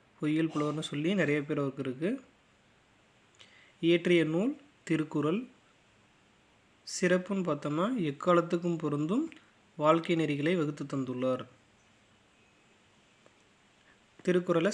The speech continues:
சரியான நிலை தேர்ந்தெடுக்கிறதுக்கு பார்ப்போம். கொஸ்டின் நம்பர் ஒன், மக்களுக்கு மகிழ்ச்சி தருவது ஊக்கமின்மை, அறிவுடைய மக்கள், வன்சொல், சிறிய சொல். ஆன்சர்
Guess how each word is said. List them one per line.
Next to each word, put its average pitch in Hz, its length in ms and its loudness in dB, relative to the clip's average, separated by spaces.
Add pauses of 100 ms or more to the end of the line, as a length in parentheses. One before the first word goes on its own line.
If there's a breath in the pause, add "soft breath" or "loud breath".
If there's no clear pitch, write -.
சரியான 165 260 4
நிலை 156 180 0
தேர்ந்தெடுக்கிறதுக்கு 131 640 -4
பார்ப்போம். 160 320 -6 (400)
கொஸ்டின் 175 320 -2
நம்பர் 143 240 -2 (100)
ஒன், 135 100 -4 (760 soft breath)
மக்களுக்கு 185 500 -2 (120)
மகிழ்ச்சி 160 380 -4 (100)
தருவது 131 460 -2 (640)
ஊக்கமின்மை, 143 640 -2 (480)
அறிவுடைய 151 420 0 (140)
மக்கள், 170 340 -2 (540)
வன்சொல், 156 560 -2 (400)
சிறிய 147 260 0 (140)
சொல். 131 240 -4 (1160)
ஆன்சர் 185 460 -2